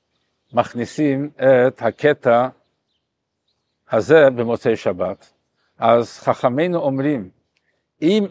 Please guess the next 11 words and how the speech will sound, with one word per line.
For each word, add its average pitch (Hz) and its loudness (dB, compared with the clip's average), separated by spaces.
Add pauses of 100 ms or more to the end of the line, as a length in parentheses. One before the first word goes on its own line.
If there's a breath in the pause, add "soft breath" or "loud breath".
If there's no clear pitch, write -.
אין 165 0
דעת, 147 0 (800)
הבדלה 139 2
מנין?" 160 -2 (1040)
בכדי 170 2 (1300)
להבדיל 139 2 (100)
בין 156 -2
דבר 143 4 (680)
אחד 151 2
לשני, 151 -4
צריכים 160 -6